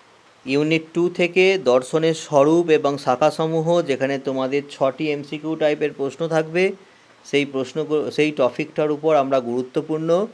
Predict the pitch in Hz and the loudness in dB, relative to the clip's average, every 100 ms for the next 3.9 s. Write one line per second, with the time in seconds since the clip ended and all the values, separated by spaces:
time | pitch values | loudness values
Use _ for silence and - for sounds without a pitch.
0 | - _ _ 113 120 127 117 117 156 151 | -14 _ _ -2 0 2 4 4 2 -2
1 | 156 156 160 143 147 131 117 117 135 139 | 0 0 -2 -4 -4 -2 -4 -6 -8 -8
2 | 127 117 113 - 160 220 - - _ - | -6 -4 -4 -4 -2 -2 -6 -20 _ -4
3 | 117 135 143 139 139 165 160 131 | 0 0 0 -4 2 2 4 4